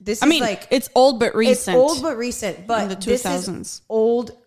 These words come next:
Speaker 1: but it's information that it's not, um, it's just the backstory of why we are in the crisis that we are today.
Speaker 2: Today.
Speaker 1: It's because of policies like this.
Speaker 2: Mm-hmm.
Speaker 1: Um, so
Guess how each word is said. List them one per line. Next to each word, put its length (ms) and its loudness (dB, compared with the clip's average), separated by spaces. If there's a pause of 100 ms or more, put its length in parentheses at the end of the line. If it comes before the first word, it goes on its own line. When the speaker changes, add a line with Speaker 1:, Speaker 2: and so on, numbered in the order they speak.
Speaker 1:
but 400 -6
it's 340 -12
information 560 -10
that 240 -6 (1160)
it's 220 -12
not, 460 -6 (340)
um, 500 -10 (160)
it's 220 -6
just 180 -6
the 100 -4
backstory 640 -4
of 140 -8
why 560 -2
we 240 -6
are 500 -4 (240)
in 120 -10
the 80 -6
crisis 420 -8
that 180 -6
we 120 -6
are 140 -4
today. 340 -2
Speaker 2:
Today. 240 -2
Speaker 1:
It's 80 -2
because 200 -6
of 120 -16
policies 440 -8
like 240 -14
this. 420 -8
Speaker 2:
Mm-hmm. 600 -6
Speaker 1:
Um, 460 0
so 540 0